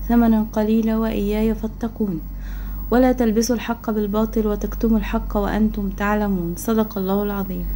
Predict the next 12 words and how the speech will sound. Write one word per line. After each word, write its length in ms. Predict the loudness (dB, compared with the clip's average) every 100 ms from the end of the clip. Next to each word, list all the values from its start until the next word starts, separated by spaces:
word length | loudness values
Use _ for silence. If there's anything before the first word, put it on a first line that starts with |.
| -2
هذه 400 | 2 6 8 8
الآيات 600 | 6 2 2 2 0 0
هنكررها، 920 | 0 0 0 -2 0 0 0 0 0 -4 -8 -8 -8 -8 -6
آه، 240 | -2 2 4
لمدة 560 | 8 8 8 4 -4 -6 -4
أسبوع 400 | -4 0 2 2
بالظبط، 440 | 4 0 2 -2 -2 -6 -8 -10 -12 -10 -8 -8 -8 -8 0
وهنقولها 1900 | 4 4 4 2 0 -2 -2 -2 -2 -2 -2 0 2 2 4 2 4 2 0 -2 -2
كل 280 | 4 6 8
مرة 580 | 6 6 4 2 0 -4 -2
أربعين 500 | 0 2 6 8 8
مرة 320 | 6 -2 -8